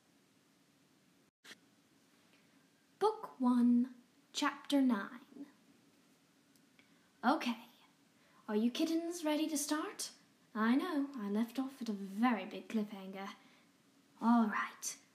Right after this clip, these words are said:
let's begin. The scuffling noise got louder. Someone whispered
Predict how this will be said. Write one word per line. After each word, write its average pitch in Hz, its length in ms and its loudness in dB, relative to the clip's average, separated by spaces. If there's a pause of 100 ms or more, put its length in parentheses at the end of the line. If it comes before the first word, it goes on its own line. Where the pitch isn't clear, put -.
(260)
let's 247 320 2
begin. 226 540 -2 (1700)
The 240 100 4
scuffling 233 880 0
noise 202 560 -4 (420)
got 214 320 -2
louder. 202 800 -6 (2500)
Someone 208 520 -2
whispered 202 600 -6